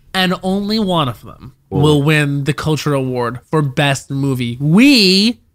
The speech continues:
Speaker 1: Bowen and I, did not see.
Speaker 2: Mm, amazing.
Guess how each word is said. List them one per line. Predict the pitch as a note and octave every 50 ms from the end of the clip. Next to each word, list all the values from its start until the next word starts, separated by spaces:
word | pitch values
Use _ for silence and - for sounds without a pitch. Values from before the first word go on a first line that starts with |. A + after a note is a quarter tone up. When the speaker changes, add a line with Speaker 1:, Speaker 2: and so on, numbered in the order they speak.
| _ _ _ _ _ _ _ _ _ _ -
Speaker 1:
Bowen | - E3+ F3 F3 F3+ F3 -
and | - F3 F#3+ G3+ G#3
I, | F3+ E3 D3+ D3 C3+ C3+ C#3 C#3+ D3+ _ _ _ _ _ _ _ _ _ _ C#3+ C#3+ C#3+
did | - E3+ E3+ D#3+ C#3+
not | C#3+ C#3+ C3+ C3 C3 B2+ - -
see. | - - - B2 F#2+ D2+ F#2+ - _ _ _ _ -
Speaker 2:
Mm, | G#2 G#2 G2+ G2 F#2+ F2 E2 D#2+ D#2 D2+ _ _ _ _ _ _ _ _ _ -
amazing. | E2+ E2+ E2 D#2+ E2 - - E2+ E2+